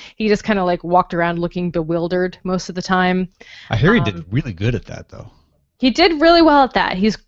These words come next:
Speaker 1: apparently great at that. He's a great actor, though, so to kind of, like, you
Speaker 2: Waste
Speaker 1: know,
Speaker 2: him on that.
Speaker 1: waste him felt kinda sad.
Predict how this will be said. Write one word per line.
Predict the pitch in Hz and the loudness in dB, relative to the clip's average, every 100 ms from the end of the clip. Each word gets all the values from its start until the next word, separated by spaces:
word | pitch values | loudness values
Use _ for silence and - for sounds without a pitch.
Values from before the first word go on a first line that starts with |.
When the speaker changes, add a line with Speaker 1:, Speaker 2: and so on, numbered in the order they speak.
| _ - | _ -8
Speaker 1:
apparently | 165 - 196 170 185 | -6 -2 -2 -2 -4
great | 175 170 | -4 -4
at | 165 | -4
that. | - | -2
He's | 226 453 | 2 2
a | 480 | 2
great | 262 269 320 - | 2 2 2 0
actor, | 254 - 190 165 | -4 -4 -6 -4
though, | 170 151 | -4 -6
so | - 190 | -6 -6
to | 180 | -6
kind | - 208 202 | -6 -4 -4
of, | 185 | -4
like, | 175 170 - - _ _ - | -6 -8 -14 -20 _ _ -8
you | 107 | 0
Speaker 2:
Waste | 110 104 | 0 0
Speaker 1:
know, | 117 | -4
Speaker 2:
him | |
on | 107 95 | -6 -4
that. | 101 104 | -4 -6
Speaker 1:
waste | 180 233 294 - | 0 0 0 0
him | 220 185 180 180 185 | -2 -2 -4 -6 -4
felt | 196 180 - | -2 -2 -2
kinda | 185 170 | -6 -6
sad. | - 170 - 185 | -4 -2 -2 -4